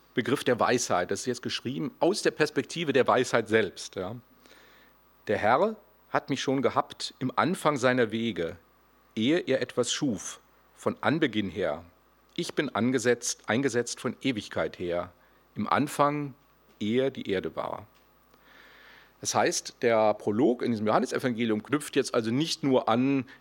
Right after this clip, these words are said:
die Wissenschaft der Heiden der damaligen an, sondern eben auch der Juden. Das heißt, er baut mit, er spielt mit einer Fortentwicklung dieser Weisheitstheologie auf. Weisheit eben mehr als nur so eine theoretische oder meinetwegen auch praktische Bewältigung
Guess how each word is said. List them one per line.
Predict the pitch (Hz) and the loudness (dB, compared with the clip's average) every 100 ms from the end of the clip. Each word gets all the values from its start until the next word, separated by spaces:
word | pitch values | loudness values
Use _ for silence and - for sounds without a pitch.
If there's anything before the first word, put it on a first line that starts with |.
| - | -6
die | 110 107 | -4 -2
Wissenschaft | 123 147 151 143 - - | -2 0 2 2 0 0
der | 113 107 101 - - _ - | 2 4 2 -2 -20 _ -12
Heiden | 82 110 165 170 - | -4 -2 -2 -2 -4
der | 143 | -2
damaligen | 139 143 143 143 | 0 0 -2 -2
an, | - 139 | -2 -2
sondern | 135 123 127 | -2 -2 -2
eben | 110 127 | -2 -2
auch | - 107 - - _ - | 2 2 0 -8 _ -4
der | 151 | -2
Juden. | 143 185 143 101 87 - - - | 2 4 4 2 -6 -14 -10 -4
Das | 113 | 0
heißt, | 110 113 | 2 2
er | 113 113 - _ | -2 -2 -6 _
baut | - 165 220 | 0 2 0
mit, | 131 143 | -2 -2
er | 120 101 | -2 -2
spielt | - 156 156 | -4 -6 -4
mit | - | -2
einer | 107 | -4
Fortentwicklung | - - 135 127 - 127 - 160 - 117 165 - | -2 2 2 2 -2 -4 -2 -4 0 0 0 -4
dieser | 135 143 110 | -2 0 0
Weisheitstheologie | 135 - 101 - - 101 92 92 87 - | -2 -2 -4 -6 -8 -6 -6 -6 -8 -6
auf. | 50 - - - - - - - | -4 -4 -6 -14 -20 -20 -20 -6
Weisheit | - 87 156 - 233 240 | 0 2 2 0 -2 -2
eben | - 117 110 110 | -4 -2 0 2
mehr | 131 175 139 - | 4 4 4 2
als | 127 - | -2 0
nur | 127 143 | 0 0
so | 127 | 2
eine | 123 110 | 0 0
theoretische | 101 95 135 151 - | -4 2 2 2 -2
oder | 110 101 - | -2 -2 -6
meinetwegen | 110 104 - | -8 -8 -10
auch | - | -6
praktische | - 127 - 143 120 | -4 -2 -2 2 2
Bewältigung | 104 113 104 135 - 120 110 | 2 0 0 0 0 -2 -2